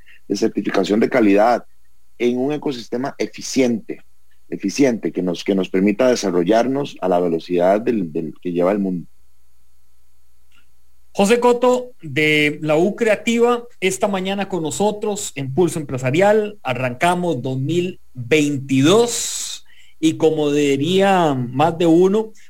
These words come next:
Speaker 2: papel y lápiz, papel y lápiz. Espero que ustedes hayan apuntado cada una de las, eh, herramientas, consejos que José nos, eh, mostró esta mañana, así como esta conversación que se vuelve muy nutritiva, muy rica,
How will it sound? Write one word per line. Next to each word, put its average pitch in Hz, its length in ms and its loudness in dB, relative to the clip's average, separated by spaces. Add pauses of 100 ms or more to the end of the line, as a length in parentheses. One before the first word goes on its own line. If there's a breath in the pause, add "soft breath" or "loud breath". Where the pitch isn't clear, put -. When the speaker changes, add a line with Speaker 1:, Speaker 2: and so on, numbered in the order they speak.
(100)
Speaker 2:
papel 165 460 2
y 202 80 0
lápiz, 202 840 -2
papel 143 380 0
y 185 80 2
lápiz. 190 420 0
Espero 170 360 -2
que 175 80 -8
ustedes 165 360 -2
hayan 175 280 -4
apuntado 156 760 0 (220 loud breath)
cada 196 420 4
una 185 460 2
de 160 120 0
las, 131 380 -4
eh, 107 300 -10
herramientas, 143 840 0
consejos 175 600 0
que 131 120 -8
José 151 280 -2
nos, 156 380 0
eh, 127 200 -4
mostró 127 540 2
esta 147 220 0
mañana, 196 520 0 (300 loud breath)
así 135 240 -2
como 202 220 2
esta 202 220 0
conversación 185 840 0
que 131 140 -4
se 135 80 -4
vuelve 160 360 4
muy 165 300 0
nutritiva, 156 800 0
muy 156 160 -4
rica, 170 440 0